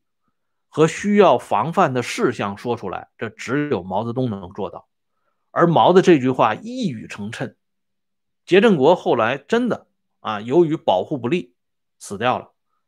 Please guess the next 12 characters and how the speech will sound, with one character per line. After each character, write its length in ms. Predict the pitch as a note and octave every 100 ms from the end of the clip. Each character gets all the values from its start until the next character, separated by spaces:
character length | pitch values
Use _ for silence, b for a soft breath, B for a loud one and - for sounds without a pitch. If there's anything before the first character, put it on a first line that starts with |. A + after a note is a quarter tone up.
| _ -
他 180 | F#3
是 120 | F#3+ D3+
在 200 | D3 C3
这 140 | A#2+
个 300 | G#2+ G2+ _ _ -
打 240 | A#2 F#3
扫 420 | - F#2 - - _ b b b b b
战 220 | - G3+
场 260 | A#2+ F#2+ -
的 120 | D3
时 100 | -
候， 220 | F2 _